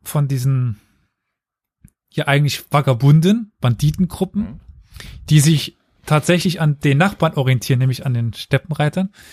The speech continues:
Speaker 1: äh, deren Taktik übernehmen. Äh, also die kämpfen als, als Reiterei, die kämpfen viel mit, mit, mit dem Bogen,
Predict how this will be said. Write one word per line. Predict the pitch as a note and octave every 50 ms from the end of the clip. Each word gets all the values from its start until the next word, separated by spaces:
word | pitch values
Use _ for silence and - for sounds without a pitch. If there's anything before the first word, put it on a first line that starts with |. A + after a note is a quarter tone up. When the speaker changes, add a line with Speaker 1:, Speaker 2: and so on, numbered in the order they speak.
| - - - - - - - _ _ _ _ _ -
Speaker 1:
äh, | D3+ C#3 C3 C3 C3 C3+ D3 - - - _ _ -
deren | D3+ - C#3+ C3 C3 -
Taktik | - F#3 F#3 - - F#3 F#3
übernehmen. | F#3 E3 E3+ E3+ D#3+ D#3+ E3 E3+ E3 E3+ E3+ E3+ E3+ D#3 - _ _ _ _ _ _ _ _ _ _ _ - _ _
Äh, | - D3+
also | C3+ B2+ B2 B2 A#2+ A#2+ A#2+ A#2+ A#2+ - - C3 A#2+ B2
die | A#2 - - -
kämpfen | - - D3 D3 - - D#3+ -
als, | - D3 B2+ - -
als | - C3+ - - -
Reiterei, | B2 A#2 - B2+ A#2+ A2+ B2+ D3+ E3+ E3+ E3+ E3+ F3 F3 - _ _ _ _
die | -
kämpfen | - - C3 C3 B2 - - -
viel | - - D3 E3
mit, | E3+ F3 F3 E3+ - -
mit, | D#3+ D3 C#3+ D#3 D#3+ E3+ F#3 -
mit | D#3+ D3+ D#3 -
dem | D3 A#2
Bogen, | C#3+ D3 D3 D3 D3 D#3+ F3 F#3 F3+